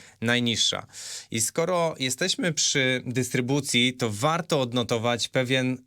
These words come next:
absurd, jak dla mnie, który miał miejsce w kwietniu.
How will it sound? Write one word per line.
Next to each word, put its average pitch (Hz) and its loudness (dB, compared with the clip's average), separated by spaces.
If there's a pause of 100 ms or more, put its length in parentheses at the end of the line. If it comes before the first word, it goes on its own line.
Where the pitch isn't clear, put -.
absurd, 123 -2
jak 107 0
dla 107 0
mnie, 110 0
który 120 -2
miał 117 0
miejsce 117 0
w - -6
kwietniu. 95 -2